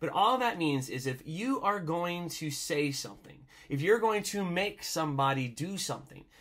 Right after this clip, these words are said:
then you better be sure that you are willing and able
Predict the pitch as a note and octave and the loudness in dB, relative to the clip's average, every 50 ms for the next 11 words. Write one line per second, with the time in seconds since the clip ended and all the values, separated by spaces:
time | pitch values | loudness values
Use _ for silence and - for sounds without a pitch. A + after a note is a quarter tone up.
0 | - - - - - D3+ D#3+ E3 E3 D3 C#3+ C#3+ C3 C3 C#3 E3+ G3+ A3 A#3 A#3+ | -20 -20 -20 -6 -2 2 2 2 2 0 -4 -6 -8 -6 -6 -6 -4 -2 -2 -2
1 | A#3 A3+ - - - - - B2 - - D3 D#3 F3+ G3 G#3 G3+ G3 G3 F#3+ D#3 | -4 -6 -8 -12 -18 -18 -16 -16 -6 -2 2 2 2 2 2 0 -2 -2 -4 -6
2 | C#3+ C3+ D#3+ D#3+ E3 D3 - - - E3 D3 C3 B2 A#2 A#2+ A2 - B2 A#2+ B2 | -6 -6 -4 -4 -4 -4 -4 -4 -2 0 0 0 0 -2 -2 -6 -8 -10 -8 -4
3 | C#3 D3+ D#3+ D#3 C3+ B2+ A#2 A2 G#2+ A2+ C3+ D3 D#3+ E3+ E3 E3 D#3 - - - | -2 0 0 0 0 0 0 0 0 0 0 0 2 0 0 -2 -4 -6 -8 -8
4 | B2+ A#2+ A#2 A2+ A2+ - - - _ _ _ _ - C3+ D#3 E3 F3+ D#3 C3 A2+ | -6 -4 -4 -4 -6 -8 -10 -16 _ _ _ _ -2 0 2 2 2 2 0 -2
5 | A2+ A2+ - | -2 -2 -4